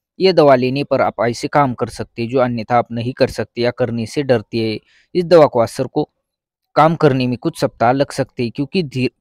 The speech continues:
खुराक को धीरे-धीरे बढ़ाना होता है। इस समय के दौरान आपको दौरे पड़ सकते हैं। अगर आप बेहतर महसूस होने लगा है, तब भी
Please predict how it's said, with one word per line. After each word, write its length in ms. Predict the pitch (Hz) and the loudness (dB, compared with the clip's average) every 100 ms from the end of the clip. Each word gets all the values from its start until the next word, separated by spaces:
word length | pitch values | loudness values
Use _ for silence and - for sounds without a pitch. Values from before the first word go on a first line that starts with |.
| _ _ | _ _
खुराक 320 | 147 143 139 - | 6 6 6 4
को 100 | 165 | 0
धीरे-धीरे 500 | 131 120 120 123 139 | 2 0 0 0 0
बढ़ाना 360 | 123 117 113 | 0 2 2
होता 360 | 117 110 - 117 | 0 -2 2 4
है। 120 | 113 | 4
इस 80 | 139 | 0
समय 300 | - 135 123 | -6 -6 -4
के 120 | 113 | -4
दौरान 340 | 110 117 120 117 | 0 2 2 0
आपको 280 | 107 - | -2 -2
दौरे 240 | 123 120 120 | 0 2 0
पड़ 200 | - 151 | -2 -2
सकते 380 | - 151 - 165 | -4 -8 -8 -8
हैं। 100 | 180 _ _ - | -10 _ _ -4
अगर 160 | 143 143 | 2 4
आप 80 | |
बेहतर 340 | 117 123 - 156 | 4 0 0 0
महसूस 400 | 147 135 123 - | 0 -6 -8 -8
होने 200 | 127 123 | -6 -2
लगा 220 | 123 120 | 0 2
है, 60 | 117 - | 0 -2
तब 60 | |
भी 260 | 131 143 185 | -4 -4 -6